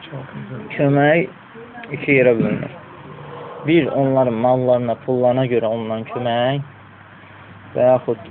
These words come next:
özünün dünya mənfəətinə görə onlara kömək edirsən, dünyada nəsə qazanmaqdan ötürü, vəzifə qazanmaqdan ötürü, puldan ötürü, nəydən ötürü, bir də onların dinlərinə görə, onların dinini sevdiyinə görə onlara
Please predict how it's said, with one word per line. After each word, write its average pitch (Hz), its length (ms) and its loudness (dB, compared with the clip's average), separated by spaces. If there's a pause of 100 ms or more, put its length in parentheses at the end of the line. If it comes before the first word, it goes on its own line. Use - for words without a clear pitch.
özünün 131 540 0
dünya 127 420 2
mənfəətinə 120 720 0
görə 117 220 -2
onlara 117 340 -2
kömək 120 300 -6
edirsən, 120 640 -4 (720)
dünyada 127 420 0
nəsə 120 240 -2
qazanmaqdan 113 680 -2
ötürü, 110 300 -8 (180)
vəzifə 120 400 -4
qazanmaqdan 110 640 -6
ötürü, 113 400 -4
puldan 123 400 -4
ötürü, - 400 -14
nəydən 120 340 -4
ötürü, 151 220 -10 (500)
bir 180 300 0
də 147 80 2 (160)
onların 135 560 -2
dinlərinə 127 640 -4
görə, 110 240 -6
onların 135 480 -2
dinini 131 420 -2
sevdiyinə 127 480 -4
görə 110 220 2
onlara 107 260 -8